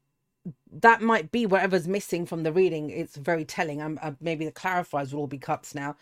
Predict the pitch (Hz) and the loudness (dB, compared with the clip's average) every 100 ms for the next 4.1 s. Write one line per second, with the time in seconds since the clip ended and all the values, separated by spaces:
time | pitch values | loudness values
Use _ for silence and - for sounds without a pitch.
0 | _ - - - - - - 175 220 262 | _ -20 -18 -2 -2 0 -2 2 4 4
1 | 254 214 220 180 160 160 - - 160 165 | 2 0 0 2 -2 -4 -8 -12 -12 2
2 | 220 233 240 247 214 196 185 233 175 147 | 4 4 2 4 4 2 2 4 4 4
3 | 196 190 - 208 196 190 - 151 143 147 | 2 2 -4 0 2 0 0 -2 -2 -4